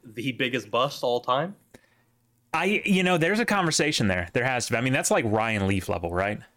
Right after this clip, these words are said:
Speaker 2: It's gotta be.
Speaker 1: Yeah, I, so Trey Lance, to remind everyone, the forty-niners traded three first-round picks to move up to get, draft Trey Lance at third. Mac Jones, who they should have drafted there, but
Speaker 2: Mm-hmm.
Speaker 1: they picked Trey Lance, who has played, I think,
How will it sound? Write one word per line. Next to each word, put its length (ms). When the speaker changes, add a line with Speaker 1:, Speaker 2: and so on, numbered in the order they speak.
Speaker 2:
It's 80
gotta 200
be. 160
Speaker 1:
Yeah, 180
I, 220
so 460
Trey 200
Lance, 420
to 120
remind 300
everyone, 540
the 440
forty-niners 640
traded 400
three 500
first-round 540
picks 340
to 120
move 180
up 180
to 60
get, 240
draft 300
Trey 220
Lance 340
at 140
third. 360
Mac 260
Jones, 440
who 100
they 180
should 180
have 120
drafted 380
there, 200
but 100
Speaker 2:
Mm-hmm. 100
Speaker 1:
they 80
picked 280
Trey 200
Lance, 500
who 200
has 360
played, 420
I 100
think, 280